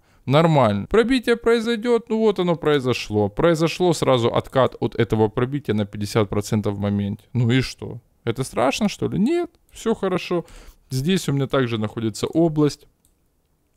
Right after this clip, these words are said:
Если использовать дополнительный вход в рынок, то вот, пожалуйста, отсюда.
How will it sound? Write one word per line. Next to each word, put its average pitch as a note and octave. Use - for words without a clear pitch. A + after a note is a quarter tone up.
Если B2+
использовать G#2
дополнительный G#2+
вход A#2+
в D3
рынок, F#3+
то -
вот, A#2
пожалуйста, G#2+
отсюда. -